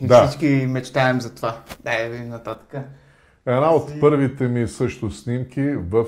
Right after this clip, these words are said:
Speaker 2: това е в Твърдица. Любимото ми градче. Много участие оттам, много.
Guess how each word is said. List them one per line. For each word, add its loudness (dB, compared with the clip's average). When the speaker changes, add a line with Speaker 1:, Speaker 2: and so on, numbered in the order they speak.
Speaker 2:
това -2
е 0
в -2
Твърдица. -4
Любимото -4
ми -4
градче. -6
Много 0
участие -4
оттам, -6
много. -4